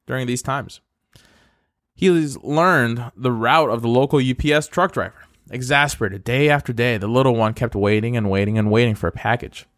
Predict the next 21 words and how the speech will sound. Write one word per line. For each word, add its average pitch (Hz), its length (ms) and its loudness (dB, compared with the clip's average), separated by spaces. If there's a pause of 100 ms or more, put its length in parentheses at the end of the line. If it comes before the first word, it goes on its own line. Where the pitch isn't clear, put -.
(460)
A - 60 -20
package 127 640 -4 (240)
never 120 460 -2
arrived. 82 640 -4 (760)
One 165 220 4
day, 143 160 4
the 127 100 2
little 135 220 4
one 131 160 0
even 127 160 -2
told 127 280 0
the 131 120 2
U 131 140 -2
P 143 180 -2
S 147 160 2
driver 131 360 2 (100)
that 143 140 -2
he 170 180 0
wanted 110 240 -2
a - 40 -10
package. - 520 -16